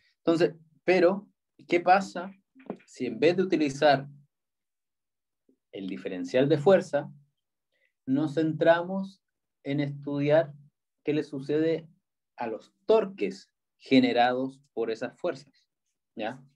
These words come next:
Entonces, como bien sabemos, si vamos a calcular un torque, necesitamos conocer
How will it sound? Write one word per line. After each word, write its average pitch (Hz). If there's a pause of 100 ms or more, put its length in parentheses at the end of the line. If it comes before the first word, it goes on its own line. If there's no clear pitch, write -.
(880)
Entonces, 147 (1700)
como 127
bien 165
sabemos, 175 (2500)
si -
vamos 113
a -
calcular 143
un 151
torque, 160
necesitamos 117
conocer 135